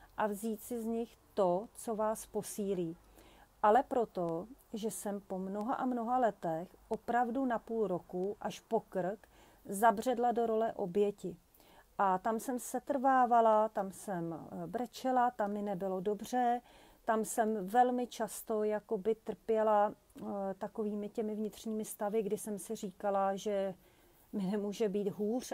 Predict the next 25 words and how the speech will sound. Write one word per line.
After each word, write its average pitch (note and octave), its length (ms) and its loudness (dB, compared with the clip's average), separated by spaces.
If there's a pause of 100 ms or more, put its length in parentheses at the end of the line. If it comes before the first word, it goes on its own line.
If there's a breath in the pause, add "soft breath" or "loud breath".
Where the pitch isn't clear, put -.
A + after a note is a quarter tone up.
a G3 60 -8
tak G3+ 200 0
podobně. G3 640 -2 (1080)
A G#3 80 0
vlastně G#3+ 320 0
mě A3 180 -2
zachránila G#3+ 880 0
fotka, F3 640 -6 (800 soft breath)
která G3+ 340 4
na G3+ 100 0
mě G3 180 -4
vypadla G#3 440 0
ze G#3 120 -2
šuplíku. F#3+ 540 -6
Takže G3 300 -2
jestli G#3 320 -2
vás G#3+ 220 2
tento G3+ 280 -6
příběh G#3+ 460 -2
zajímá, G3+ 600 0 (580 soft breath)
tak G3+ 260 4
na G#3 160 -2
mém G#3 260 0
webu, G3 580 4 (320)
eh, G#3 40 -4